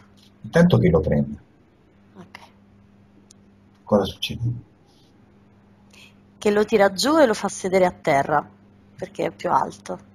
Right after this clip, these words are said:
Speaker 2: Lo tira giù per i polsi.
Speaker 1: Eh. E cosa dice Goffredo?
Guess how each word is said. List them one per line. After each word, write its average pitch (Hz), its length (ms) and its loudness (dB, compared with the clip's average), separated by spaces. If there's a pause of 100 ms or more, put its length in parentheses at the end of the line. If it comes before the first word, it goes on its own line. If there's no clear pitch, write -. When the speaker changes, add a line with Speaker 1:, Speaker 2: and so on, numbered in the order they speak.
(160)
Speaker 2:
Lo 185 100 -14
tira 180 220 -6
giù 180 140 -6
per 180 140 -2
i 170 60 -4
polsi. - 500 -6 (260)
Speaker 1:
Eh. - 160 -14 (640)
E - 240 -2
cosa 107 240 2
dice 82 220 0
Goffredo? - 320 -6